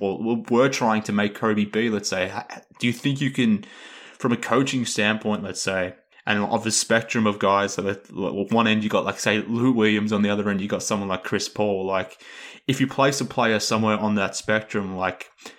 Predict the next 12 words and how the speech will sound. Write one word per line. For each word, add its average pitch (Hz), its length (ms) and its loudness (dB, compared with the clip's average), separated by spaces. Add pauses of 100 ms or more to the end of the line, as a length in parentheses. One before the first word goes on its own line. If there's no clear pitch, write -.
(140)
how 123 260 4
far 113 380 2
can 104 300 -4
we, 101 480 -2
as 101 180 -4
fans, 101 800 -2
from 107 220 -4
a - 40 -10
coaching 135 440 0
standpoint, 98 480 -4
let's 95 180 -6
say, 92 400 -2